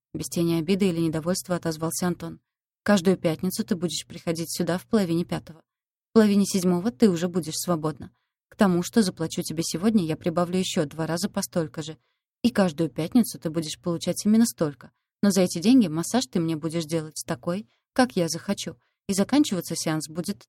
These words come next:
тоже так, как захочу я. А теперь посчитай и подумай, как быстро осуществится твоя мечта». Даша была близка к обмороку.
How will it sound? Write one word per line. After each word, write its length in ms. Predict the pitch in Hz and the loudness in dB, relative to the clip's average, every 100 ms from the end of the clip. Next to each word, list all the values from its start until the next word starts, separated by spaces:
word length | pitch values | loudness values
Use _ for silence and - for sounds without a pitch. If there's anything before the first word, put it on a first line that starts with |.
| _ | _
тоже 300 | - 208 151 | 4 4 4
так, 340 | 143 - 226 - | -6 -4 -4 -4
как 200 | 160 143 | -10 -8
захочу 400 | 151 - 165 185 | -10 -8 -6 -4
я. 200 | 165 147 _ _ _ _ - | -4 -6 _ _ _ _ -2
А 100 | 202 | -2
теперь 280 | 190 - - | 0 -4 -6
посчитай 460 | - - 165 254 | -6 -6 0 0
и 20 | 262 | 2
подумай, 500 | 233 185 165 156 - _ _ - | 0 2 0 -2 -12 _ _ -2
как 200 | 311 214 | 2 4
быстро 400 | 180 - 156 156 | 4 0 -4 -6
осуществится 680 | - 156 175 - 302 - 190 | -6 -8 -8 -2 -2 -2 -6
твоя 280 | 160 160 | -4 -2
мечта». 380 | 185 - - 160 _ _ _ _ _ _ _ - | 0 -2 -6 -12 _ _ _ _ _ _ _ -6
Даша 380 | 156 151 - 160 | -4 -4 -4 -6
была 220 | 165 156 | -6 -8
близка 340 | 156 - 160 | -8 -10 -10
к 100 | - | -6
обмороку. 460 | 156 160 156 - | -6 -6 -10 -14